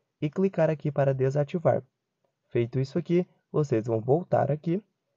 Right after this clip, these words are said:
Voltando aqui, vocês vão tá fechando o aplicativo de configurações. Em seguida, abra novamente,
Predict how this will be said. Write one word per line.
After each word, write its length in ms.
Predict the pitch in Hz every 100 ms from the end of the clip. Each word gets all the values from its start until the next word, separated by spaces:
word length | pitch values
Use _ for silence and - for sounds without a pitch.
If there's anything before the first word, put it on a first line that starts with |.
| _ -
Voltando 640 | 127 147 160 - 120 127
aqui, 220 | 156 165
vocês 340 | 170 165 170 151
vão 160 | 156
tá 260 | 151 139 143 143
fechando 600 | 185 185 - 127 139 143
o 40 | 127
aplicativo 640 | - 127 123 117 120 113
de 100 | 113
configurações. 1000 | - 113 - 139 156 175 - 170 202 - _ _ - -
Em 80 | -
seguida, 500 | - 151 147 160 160
abra 360 | - 127 127 135
novamente, 720 | 123 117 147 165 165 196 -